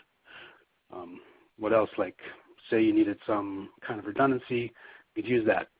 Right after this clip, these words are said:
file share that we built. Uh, maybe that file share could be on a geo-redundant service account, or sorry, storage account. Uh, and we can copy the, copy a big backup onto that, and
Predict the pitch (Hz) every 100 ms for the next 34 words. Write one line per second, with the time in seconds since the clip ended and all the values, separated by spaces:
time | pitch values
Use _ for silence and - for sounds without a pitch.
0 | _ - - 143 123 113 104 104 95 -
1 | _ - 92 95 92 _ - 107 110 -
2 | _ _ _ - - _ _ 92 92 104
3 | 104 101 - 117 113 - 107 - 104 107
4 | 101 101 101 92 - - _ _ _ _
5 | _ _ - _ _ _ - 117 107 101
6 | 110 110 104 98 - - _ _ _ _
7 | _ _ _ _ _ 117 104 - - 95
8 | 95 - _ _ _ _ _ 90 110 92
9 | - - - 120 113 - - 101 - _
10 | _ _ _ _ _ _ _ 101 92 92
11 | 87 104 101 95 104 107 90 - - -
12 | 107 95 101 92 95 98 90 98 92 92
13 | 104 - - - _ _ _ _ _ 92
14 | 90